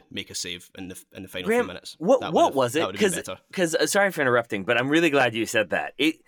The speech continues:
Speaker 2: 'cause this was one that I had, I had scheduled, I had cleared time to sit down and watch. I was so excited 'cause it seemed like Dortmund were stronger.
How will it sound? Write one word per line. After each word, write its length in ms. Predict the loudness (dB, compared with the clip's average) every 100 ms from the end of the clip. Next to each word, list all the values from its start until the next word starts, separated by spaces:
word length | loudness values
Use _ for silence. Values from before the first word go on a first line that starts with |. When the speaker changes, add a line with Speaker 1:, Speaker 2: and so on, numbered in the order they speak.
| _
Speaker 2:
'cause 160 | 0 2
this 180 | 2 0
was 160 | 0
one 160 | 0 2
that 100 | 4
I 120 | 4
had, 260 | 4 2 2
I 160 | 2 2
had 140 | 0
scheduled, 560 | 0 2 2 2 2 2
I 140 | 0
had 140 | -2 -8
cleared 420 | -2 0 0 0
time 380 | 0 2 0 -4 -8
to 120 | -6
sit 200 | -4 -2
down 180 | 0 0
and 140 | 0
watch. 280 | 2 0 -2
I 100 | -2
was 120 | 0
so 220 | 2 2
excited 400 | 2 2 2 2
'cause 180 | -4 -4
it 140 | -6
seemed 200 | -4 0
like 200 | 0 0
Dortmund 340 | 2 2 2 -4
were 100 | -6
stronger. 580 | 0 0 2 4 4